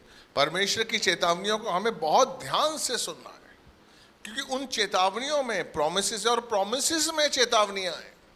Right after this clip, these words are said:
अगर आप परमेश्वर के प्रॉमिसेस को देखेंगे तो उनमें कहीं ना कहीं आपको चेतावनियां दिखेंगी।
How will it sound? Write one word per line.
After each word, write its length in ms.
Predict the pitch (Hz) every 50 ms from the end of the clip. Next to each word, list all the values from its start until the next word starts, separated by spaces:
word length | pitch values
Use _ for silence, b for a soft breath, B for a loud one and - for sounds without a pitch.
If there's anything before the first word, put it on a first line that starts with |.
| _ _ _ _ _ _ _ _ _ _ _ _ _ _ _ _ _ _ _ _ _ _ _ _ _ _ _ -
अगर 260 | 113 139 190 226 233
आप 280 | 226 233 247 247 - -
परमेश्वर 520 | 196 170 170 175 196 226 226 - - 262
के 140 | 247 269 254
प्रॉमिसेस 600 | 247 - 214 185 190 202 214 214 - 294 269 -
को 180 | - - 226 190
देखेंगे 680 | 170 170 151 - 160 151 143 139 143 160 190 226 262 262
तो 440 | - - - - - - - 196
उनमें 260 | 202 202 214 254 247 -
कहीं 240 | 214 180 190 220
ना 100 | 240 254
कहीं 260 | 254 226 202 208 226 233
आपको 300 | 208 247 - - 254 240
चेतावनियां 680 | 247 - 196 180 170 190 180 185 190 196 202 208 202 185
दिखेंगी। 440 | 160 160 - - 123 95 - 80